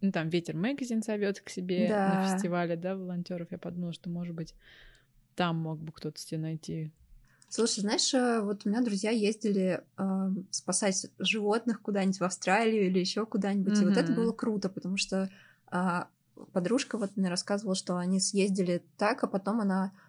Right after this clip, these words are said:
Speaker 2: а, от работы они, была какая-то программа, и они уехали туда, в Австралию, и тоже там тусили как раз с этими друзьями, с которыми они вместе спасали животных.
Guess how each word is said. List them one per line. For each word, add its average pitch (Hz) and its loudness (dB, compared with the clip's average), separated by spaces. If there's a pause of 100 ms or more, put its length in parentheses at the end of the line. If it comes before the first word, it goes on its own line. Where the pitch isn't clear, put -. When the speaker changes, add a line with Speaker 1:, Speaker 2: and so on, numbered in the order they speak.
(160)
Speaker 2:
а, 185 -2
от 180 -2
работы 190 2
они, 180 0 (380)
была 190 2
какая-то - -6
программа, 190 0
и 170 -2
они 180 0
уехали 190 0
туда, 185 -2
в 185 2
Австралию, 226 0
и 202 -2
тоже 202 -2
там 185 0
тусили 220 -4
как 190 -6
раз 196 -4
с - -4
этими 196 -2
друзьями, 196 0
с 262 0
которыми 190 -2
они 185 -2
вместе 190 -2
спасали 196 -4
животных. 190 -2